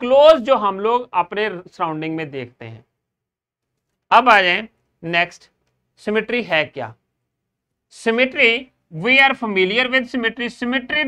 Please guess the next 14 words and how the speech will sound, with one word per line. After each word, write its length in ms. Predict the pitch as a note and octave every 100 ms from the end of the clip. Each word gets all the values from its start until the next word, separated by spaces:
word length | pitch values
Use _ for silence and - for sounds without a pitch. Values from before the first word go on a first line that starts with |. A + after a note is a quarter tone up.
| A3+
defines 720 | A3+ - G#3+ A#3 B3+ B3 C4 - _ _
that 420 | D#3+ G3+ A3+ B3+ A3 D#3 F3
one 240 | A#3 D#4
shape 500 | - G3+ E3 D#3+ E3+ - F#3
exactly 520 | E3 D#3+ F3+ F3+ A#3+ B3
looks 260 | A#3 A#3 -
like 360 | F#3+ F3+ F3+
the 160 | F3 F3 F3 - F#3+
other 420 | G3 G3 E3+ F3+ _ _ _ _ -
shape 480 | - A#3+ A3 A3 G#3+
when 440 | D#3+ F3+ A3 B3 B3+ G3+ A3
it 120 | A3
is 340 | A#3 G#3+ A3+ _ -
flipped 480 | F#3+ G3+ B3+ -